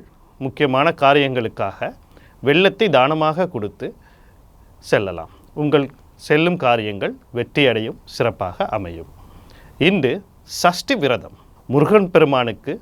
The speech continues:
உகந்த நாள். விரதங்கள் இருந்து முருகன் கோயில்களுக்கு சென்று அபிஷேக்-, அபிஷேகங்கள்,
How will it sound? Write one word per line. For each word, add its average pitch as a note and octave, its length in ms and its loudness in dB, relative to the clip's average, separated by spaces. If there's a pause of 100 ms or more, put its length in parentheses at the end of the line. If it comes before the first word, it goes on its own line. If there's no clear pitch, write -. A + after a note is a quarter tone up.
(140)
உகந்த D#3 420 0
நாள். F2+ 200 -10 (880)
விரதங்கள் C#3 600 0
இருந்து A#2 340 -6 (720)
முருகன் E3 360 4
கோயில்களுக்கு C3+ 720 -2
சென்று G#2 300 -6 (180)
அபிஷேக்-, B2 560 0 (220)
அபிஷேகங்கள், B2 760 -4